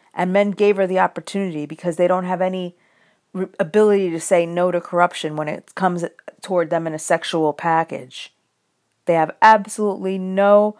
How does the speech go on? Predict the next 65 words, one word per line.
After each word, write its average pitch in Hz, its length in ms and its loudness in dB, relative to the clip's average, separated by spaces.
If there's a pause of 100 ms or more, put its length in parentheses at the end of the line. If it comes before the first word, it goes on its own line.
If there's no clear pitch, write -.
(240)
ability 180 520 0
to 160 80 -12
say, 165 220 -4
"You 170 80 -8
know 180 180 -2
what? 185 280 2 (320)
I'm 175 120 -2
not 185 180 -2
gonna 180 180 -6
do 180 160 -4
this 165 180 -6
because 156 280 -10
I 160 100 0
don't 156 160 -4
know 170 200 -4
this 175 220 -8
woman. 185 420 -6 (360)
I - 80 -4
don't 160 160 -4
know 160 100 0
what 160 180 -2
her 160 180 -4
agenda 170 520 -2
is. 185 340 -2 (200)
I 160 140 -2
don't 165 160 -2
know 170 100 0
why 165 200 0
she 170 180 -8
wants 160 300 -4
to 165 80 -12
get 160 180 -4
so 151 180 -6
close 180 420 -6
to 202 120 -10
me." 196 340 -6 (1500)
I 165 80 -2
don't 170 160 -6
know. 170 180 -2
She 185 200 -10
knows 190 260 0
that 175 100 0
I'm 160 300 2
gonna 170 180 -4
be 175 120 -6
disarmed 170 540 0
by 160 140 2
her 165 140 -4
sexuality, 170 640 -2
so 160 160 -8
why 160 180 0
is 160 60 -8
she 170 180 -12
giving 165 240 -6
it 156 140 -12
to - 80 -20
me 151 140 -12
so 147 180 -10
freely? 175 420 -8
What 151 160 -4
does 160 80 -8
she - 160 -14
want 139 320 -8
from 135 160 -16
me? - 220 -20